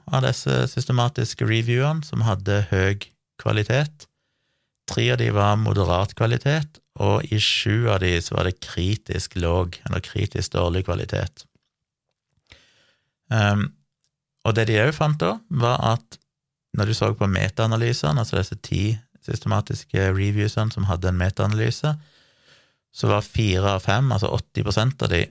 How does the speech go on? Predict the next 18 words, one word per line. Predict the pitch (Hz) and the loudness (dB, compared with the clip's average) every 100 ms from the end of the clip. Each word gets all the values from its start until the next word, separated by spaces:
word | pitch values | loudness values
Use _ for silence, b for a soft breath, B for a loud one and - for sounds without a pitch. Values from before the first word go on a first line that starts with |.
| _ _ _ _ _ _ _ _ _ _ 113 | _ _ _ _ _ _ _ _ _ _ 0
eh, | 98 95 - | 2 2 0
av | 95 | 0
de | 95 98 | 2 0
som | - 101 | 0 0
hadde | 90 95 - | 0 0 -2
kritisk | - 98 101 - 95 - | -4 -2 -2 -2 -2 0
dårlig | 92 92 98 | 0 2 0
kvalitet, | 98 98 - 156 - - _ | 0 0 0 -2 -4 -18 _
fant | - 135 147 127 | -2 0 0 0
at | 123 | 0
lavkarbohydrater | 117 95 - 98 101 110 113 117 - - 160 - - | 0 0 0 0 2 0 2 0 -2 -2 -2 -4 -6
var | 101 101 - | -2 -2 -2
overlegne | 101 92 95 95 92 92 92 | -2 -2 0 0 0 0 -2
andre | 95 92 95 | -2 -2 -2
typer | 95 - 90 | -4 -2 0
dietter | 87 - - 85 b b b b _ | 0 -2 -4 -4 b b b b _
for | - 90 | -2 0
vektnedgang. | 85 87 - - 85 82 - - | 0 -2 -4 -4 -4 -2 -6 -6